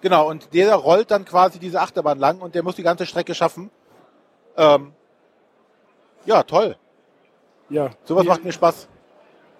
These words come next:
Speaker 2: Du schreibst es dir auf deinen imaginären Zettel.
Speaker 1: Genau. Hier
Speaker 2: Äh,
Speaker 1: haben wir den Kletterfrosch
Speaker 2: Den
Speaker 1: von
Speaker 2: Kletterfrosch,
Speaker 1: Haber.
Speaker 2: sind wir hier bei Haber, ja, so ein bisschen der Kletterfrosch.
Speaker 1: Ja,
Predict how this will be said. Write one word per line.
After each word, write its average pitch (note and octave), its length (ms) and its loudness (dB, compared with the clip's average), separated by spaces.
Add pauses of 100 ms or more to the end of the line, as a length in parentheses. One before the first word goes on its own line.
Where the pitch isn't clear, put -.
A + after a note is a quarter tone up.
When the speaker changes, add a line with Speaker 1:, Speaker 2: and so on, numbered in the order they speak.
(600)
Speaker 2:
Du F#3+ 100 -16
schreibst A3 280 -4
es - 60 -20
dir G#3+ 100 -4
auf F#3 60 -6
deinen F#3+ 180 2
imaginären F3+ 580 -8
Zettel. F#3 360 -8 (380)
Speaker 1:
Genau. C3+ 380 2 (880)
Hier F#3 100 2
Speaker 2:
Äh, - 40 4
Speaker 1:
haben F#3 80 0
wir F3+ 60 -2
den F#3 100 -4
Kletterfrosch G3 680 -2
Speaker 2:
Den - 120 0
Speaker 1:
von E3 80 2
Speaker 2:
Kletterfrosch, A#3 480 2
Speaker 1:
Haber. G3+ 100 0
Speaker 2:
sind F#3+ 300 -12
wir G#3 80 0
hier G3 120 0
bei F3 100 0
Haber, A3+ 400 -2
ja, F#3 220 -2
so F3 80 -6
ein E3+ 100 -10 (100)
bisschen G3 300 -6
der E3+ 80 -4
Kletterfrosch. - 680 -4 (380)
Speaker 1:
Ja, E3 260 0